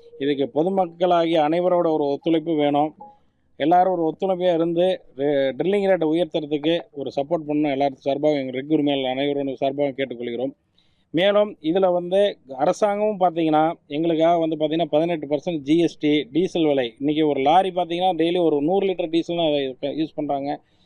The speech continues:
நாங்க பாத்தீங்கன்னா, ஆயிரத்தி இரநூறு, ஆயிரத்தி முந்நூறு லிட்டர் டீசல் வரைக்கும் யூஸ் பண்ணி கவர்மெண்ட்டுக்கு நிறைய வரி கட்டிக்கிட்டு இருக்கிறோங்க.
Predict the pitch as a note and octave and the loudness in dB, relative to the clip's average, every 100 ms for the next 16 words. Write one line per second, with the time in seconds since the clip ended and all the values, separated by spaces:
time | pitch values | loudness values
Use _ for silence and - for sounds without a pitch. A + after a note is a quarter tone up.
0 | _ - C#3+ C#3+ D3+ D#3+ F3 D3+ E3+ F3+ | _ -4 -2 2 0 0 0 2 2 2
1 | D#3+ E3 D#3+ D#3+ D#3 C#3+ F3 E3+ E3 D#3+ | 0 0 2 2 2 4 2 0 -2 0
2 | D#3+ D#3+ D3+ C#3+ C3 B2+ E3 E3 D#3+ D#3+ | 2 2 2 0 -6 -2 -2 0 0 0
3 | F3 D3 D#3+ - D#3 D3 D#3 B2 C3 D#3+ | 0 0 0 -2 -2 0 -2 -2 -2 0
4 | E3 D3+ C#3+ D#3+ E3+ - A#2+ C3 E3 G3 | 0 -2 -2 -2 -2 -8 -14 -6 0 4
5 | A3 A3 F#3 E3 C3+ B2+ A#2+ A2+ A2+ | 4 4 2 -2 -6 -10 -12 -14 -16